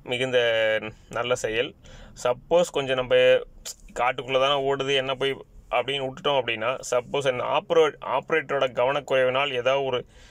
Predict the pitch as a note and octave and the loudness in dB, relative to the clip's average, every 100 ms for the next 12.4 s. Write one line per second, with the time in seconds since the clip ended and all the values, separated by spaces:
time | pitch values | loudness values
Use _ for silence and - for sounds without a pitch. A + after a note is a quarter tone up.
0 | - - B2+ A#2 A#2 A2+ A2 A2+ B2+ B2+ | -20 -8 -8 -4 -4 -4 -4 -4 -4 -2
1 | C3 C#3+ C3+ B2+ C3 B2 B2 A#2+ C3 B2 | -2 -2 -2 -2 0 0 0 0 2 2
2 | A#2+ A#2 A#2 - - - - - C3 C#3 | 2 0 -4 -10 -20 -20 -20 -14 -4 0
3 | D#3+ D#3 D#3 C#3 C3 A#2+ A2+ G#2+ - C3 | 2 0 0 2 2 0 -4 -4 -2 0
4 | C3+ C3 C#3 C3+ C3+ C3 B2+ - - - | 0 0 -2 -2 0 0 -2 -14 -20 -6
5 | B2+ B2+ C3+ C3 C3+ C3+ B2 - C3+ B2+ | -4 -2 0 2 2 2 0 0 2 2
6 | B2 A#2 B2+ B2+ - - A#2 C3+ C#3+ C3+ | 2 2 2 2 0 -6 -2 -2 0 -2
7 | C3 C3 B2+ B2+ C#3+ C#3 A#2+ B2+ - C#3 | 0 0 0 0 -2 0 0 -2 -4 -6
8 | E3 F3 D#3+ D#3 C3 D3+ F3 E3+ E3 D3 | -2 -2 -2 -2 -2 -2 0 -2 -2 -2
9 | C#3 D#3 C#3 C#3 C#3+ C3+ C3+ C3 C3+ D3+ | 0 0 0 -2 -2 -2 0 -2 -2 -4
10 | - - - - - C#3+ C3+ D3 C#3 C3+ | -6 -20 -20 -20 -8 -6 -2 -2 -2 -2
11 | C3 C3 D#3 C3+ C3+ D3+ D3 C#3+ - A2+ | -2 -2 -2 0 0 0 0 -2 -4 0
12 | B2+ C#3+ D#3 C#3+ | 0 2 2 0